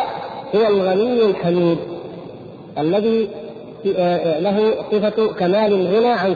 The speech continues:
كل شيء وعن كل مخلوق. قال: "محيط"، بعد ذلك قال: "محيط بكل شيء وفوقه"، هو محيط بكل شيء وفوق كل شيء، هاتان الصفتان معا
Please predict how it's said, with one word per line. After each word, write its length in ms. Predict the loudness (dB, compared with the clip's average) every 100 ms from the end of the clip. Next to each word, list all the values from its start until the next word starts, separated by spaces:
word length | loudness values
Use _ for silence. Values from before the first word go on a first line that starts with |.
| 0
كل 220 | 0 0
شيء 260 | 2 2 0
وعن 160 | -2 0
كل 240 | 0 0
مخلوق. 400 | 0 0 -2 -2 -6 -14 -14 -16 -16 -6 -2
قال: 140 | 0
"محيط"، 800 | 0 0 2 2 2 2 2 0 -2 -8 -8 -6
بعد 180 | -4 0
ذلك 280 | 0 0 0
قال: 180 | 0
"محيط 360 | 0 2 2 2
بكل 600 | 2 0 0 0 0 -2 0
شيء 480 | 2 2 2 0 -4 -4
وفوقه"، 580 | -2 0 2 2 0 -4 -4 -10 -12 -12 -14 -16 -16 -4 2
هو 120 | 2
محيط 380 | 2 2 2 2
بكل 500 | 0 0 0 0 2
شيء 220 | 2 2 -2 -10 -12 -14 -14 -16 -16 -6 -2
وفوق 500 | 0 2 2 0 -2
كل 240 | -2 -2 -4
شيء، 120 | -8 -10 -14 -16 -16 -8 -4
هاتان 380 | -2 0 2
الصفتان 920 | 2 0 -4 -4 -2 -2 0 2 2 2
معا 220 | 0